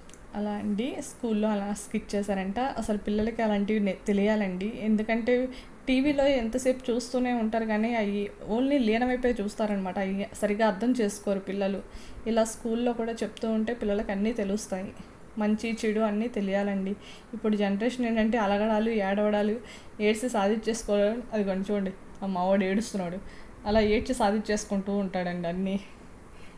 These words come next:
ఇంకా ఏం చేయలేం, తప్పదు. పిల్లలు తానా అంటే మనం తందానా అనాల్సి వస్తుంది. హ్మ్. అది కొంతవరకే లిమిట్లో ఉండాలండి. నేను కొంతవరకే ఇస్తాను అనమాట చనువు కూడా. ఆ, ఇంకా ఎక్కువ చేస్తే కనుక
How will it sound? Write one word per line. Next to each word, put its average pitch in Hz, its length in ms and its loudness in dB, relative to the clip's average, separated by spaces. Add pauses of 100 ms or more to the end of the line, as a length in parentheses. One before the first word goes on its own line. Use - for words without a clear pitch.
(120)
ఇంకా 220 180 -2
ఏం 220 380 -2
చేయలేం, 226 280 2
తప్పదు. 202 480 0 (960)
పిల్లలు 226 460 4
తానా 220 280 4
అంటే 214 240 4
మనం 220 200 2
తందానా 226 440 2
అనాల్సి 202 360 2
వస్తుంది. 185 460 -2 (520)
హ్మ్. 208 460 -2 (920)
అది 208 160 2
కొంతవరకే 247 540 2
లిమిట్లో 233 420 2
ఉండాలండి. 208 600 2
నేను 240 240 0
కొంతవరకే 220 640 0
ఇస్తాను 196 320 -2
అనమాట 175 220 -4
చనువు 190 440 -2
కూడా. 190 360 0 (760)
ఆ, 196 320 0
ఇంకా 214 280 2
ఎక్కువ 214 340 2
చేస్తే 214 360 2
కనుక 220 500 0